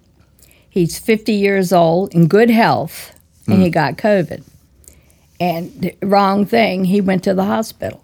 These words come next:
Speaker 2: Mm.
Speaker 1: when he shouldn't have.
Speaker 2: Right.
Speaker 1: And they just did whatever the heck they wanted to, to him 'cause he didn't have anybody to stand up for him.
Speaker 2: Wow.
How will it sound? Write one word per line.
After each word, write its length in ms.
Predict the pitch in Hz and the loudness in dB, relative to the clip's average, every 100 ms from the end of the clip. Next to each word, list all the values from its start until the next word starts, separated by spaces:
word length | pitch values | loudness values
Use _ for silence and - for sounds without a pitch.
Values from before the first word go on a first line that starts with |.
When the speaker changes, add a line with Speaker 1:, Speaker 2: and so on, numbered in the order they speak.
| - | -8
Speaker 2:
Mm. 320 | 139 92 87 - | -4 -2 -4 -2
Speaker 1:
when 200 | 180 175 | 2 2
he 100 | 165 | 2
shouldn't 400 | - - - 151 | 0 -4 -2 -4
have. 280 | 151 139 151 _ _ _ _ - | -4 -8 -16 _ _ _ _ -12
Speaker 2:
Right. 260 | 110 69 - _ | -10 -10 -12 _
Speaker 1:
And 180 | 180 175 | -2 2
they 120 | 175 | 2
just 600 | 170 175 151 - - - - - - 208 | 2 0 -2 -6 -10 -14 -20 -20 -6 0
did 240 | 190 165 | 0 2
whatever 340 | 170 175 175 | 2 2 2
the 80 | 180 | 0
heck 280 | 180 175 - | 0 -2 -2
they 140 | 170 147 | -4 -4
wanted 340 | 180 190 190 180 | -4 -2 -2 -2
to, 220 | - 123 - | -4 -6 -8
to 140 | - 160 | -4 -4
him 120 | 117 | -2
'cause 200 | 165 160 | 0 2
he 80 | 170 | 2
didn't 240 | 175 175 | 2 2
have 260 | 180 170 185 | 2 0 -4
anybody 500 | 185 175 180 170 165 | -2 -2 -2 -2 -4
to 160 | 170 | -6
stand 340 | 170 180 165 160 | -4 0 0 -2
up 160 | - - | -6 -14
for 180 | - 101 | -12 -12
him. 180 | 147 151 - | -12 -12 -6
Speaker 2:
Wow. 260 | 80 78 | -6 -6